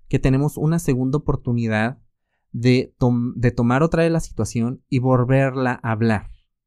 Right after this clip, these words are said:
Y estos son los consejos que yo les voy a dar, ¿ok? Recapitulando poquito.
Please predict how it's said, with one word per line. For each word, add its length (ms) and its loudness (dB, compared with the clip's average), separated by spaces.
Y 240 6
estos 440 2
son 340 0
los 280 -4
consejos 760 -6
que 180 -8
yo 160 -4
les 280 -4
voy 300 -8
a 120 -6
dar, 240 -12
¿ok? 200 -8
Recapitulando 720 2
poquito. 400 -6